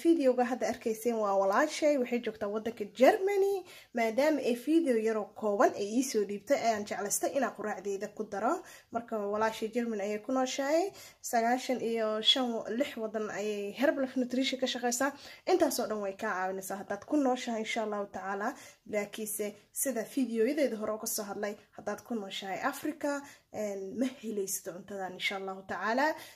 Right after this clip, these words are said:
Een, iyo Carabahoo dhan, insha Allah. Inta kalena waa ka helaysaa. Okay, aniga waxaa idin qabsanaa quraacdeyda. Subaxda aniga quraacdeyda intaa isku darsado ayaa idin la qaybsanayaa, walaalay. Maadaama videogeeda uu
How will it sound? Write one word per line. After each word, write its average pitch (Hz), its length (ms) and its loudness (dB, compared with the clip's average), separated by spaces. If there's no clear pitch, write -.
Een, 208 320 -4
iyo 285 140 6
Carabahoo 202 500 -4
dhan, 180 180 -8
insha 185 300 -6
Allah. 175 200 -4
Inta 262 240 0
kalena 180 280 -10
waa 165 120 -14
ka - 80 -20
helaysaa. - 480 -8
Okay, 294 200 6
aniga 294 240 4
waxaa 247 180 0
idin 220 200 -2
qabsanaa 214 360 -4
quraacdeyda. 208 480 4
Subaxda 339 380 -2
aniga 320 220 -2
quraacdeyda 240 420 0
intaa 233 180 -6
isku - 280 -8
darsado 208 320 -6
ayaa 226 220 2
idin 220 140 -2
la 247 140 -2
qaybsanayaa, 214 420 -4
walaalay. 214 340 0
Maadaama 381 440 2
videogeeda 262 500 4
uu 226 140 -2